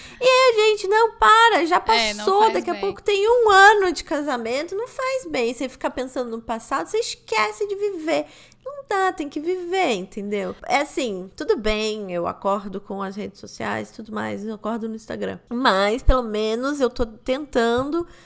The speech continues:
Speaker 1: dar uma filtrada nessa informação que eu recebo.
Speaker 2: Tem essa, uma onda, né,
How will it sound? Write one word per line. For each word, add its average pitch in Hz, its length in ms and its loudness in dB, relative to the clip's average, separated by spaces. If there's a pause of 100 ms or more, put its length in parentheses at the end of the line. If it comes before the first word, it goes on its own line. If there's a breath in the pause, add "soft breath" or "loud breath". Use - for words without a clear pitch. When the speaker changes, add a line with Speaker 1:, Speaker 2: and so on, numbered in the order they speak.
(220 loud breath)
Speaker 1:
dar 233 220 -2
uma 247 160 -4
filtrada 180 1120 -4
nessa 208 360 -6
informação 214 480 -8
que 233 80 -10
eu 226 60 -6
recebo. 165 600 -10
Speaker 2:
Tem 277 240 -6
essa, 302 180 -12
uma 185 300 -6
onda, 185 500 -6
né, 165 240 -8